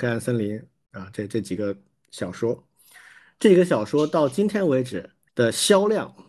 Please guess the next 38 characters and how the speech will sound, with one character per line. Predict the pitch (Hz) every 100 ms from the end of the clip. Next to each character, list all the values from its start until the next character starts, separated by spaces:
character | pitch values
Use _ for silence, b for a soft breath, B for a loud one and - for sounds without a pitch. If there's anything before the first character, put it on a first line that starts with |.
| -
这 | 131
个 | 123
数 | - 123
据， | - -
大 | - 113
家 |
可 | 117 120
以 | 107
参 | - 127
考 | 131 92
啊。 | 92 90 - _ _ _ _ -
地 | 196
球 | 190
往 | 135
事 |
三 | 127 165
部 |
曲 | 151
的 | 120
中 | 123 208
文 | 175 131
版 | 127 95
销 | 110 135 135
售 | 143 117
是 | - 123 110
七 | - 165
百 | 107
多 | 113
万 | 110
册， | 101 - - _ _ _ _
中 | - 147 143
国 | 113 104
和 | 113
大 | 113 117
中 | 127
华 | 110
地 | 104 107
区 | - -